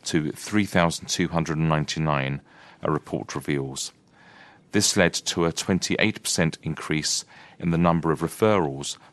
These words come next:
from four hundred seventy-nine to five hundred and thirteen. The Safeguarding Partnership worked with a hundred, one thousand two hundred fifty-six families, up by almost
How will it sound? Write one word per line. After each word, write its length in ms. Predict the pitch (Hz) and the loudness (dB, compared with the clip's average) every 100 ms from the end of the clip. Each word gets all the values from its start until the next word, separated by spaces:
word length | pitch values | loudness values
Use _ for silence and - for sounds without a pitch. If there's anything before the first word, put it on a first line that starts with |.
| _ | _
from 120 | 85 | -6
four 220 | 78 95 | 0 2
hundred 260 | 95 85 85 | 2 2 0
seventy-nine 880 | - 78 71 - 87 90 71 69 71 - - - | 0 -2 -2 -2 0 0 0 -4 -8 -12 -20 -12
to 100 | - | -8
five 300 | - 87 80 | 2 2 2
hundred 260 | 80 76 73 | -2 -6 -4
and 120 | 73 | -6
thirteen. 760 | - 82 76 - 85 69 67 - _ _ - - - - | -4 -2 -2 -2 -6 -6 -8 -14 _ _ -20 -18 -18 -10
The 80 | 85 | 0
Safeguarding 560 | - 117 - 123 113 | 4 4 6 4 4
Partnership 720 | - 98 80 - - 73 - - - - - - | 2 2 2 0 -4 -2 -4 -8 -20 -20 -20 -4
worked 320 | 90 92 - 87 | 2 4 2 0
with 180 | 82 - | 0 0
a 80 | |
hundred, 320 | 80 95 95 90 - 85 - | 0 0 -2 -8 -10 -12 0
one 140 | 95 98 | 2 4
thousand 340 | 98 80 85 | 4 2 0
two 160 | - 87 | 0 2
hundred 180 | 85 | 0
fifty-six 500 | - 85 - - - | -2 -6 -4 -4 -2
families, 720 | - 98 98 73 67 73 - - - - - - | 2 4 4 0 -4 -6 -8 -10 -18 -20 -6 0
up 280 | 95 - | 0 2
by 220 | 95 87 85 | 4 4 4
almost 560 | 85 85 82 - - | 2 2 0 -2 -8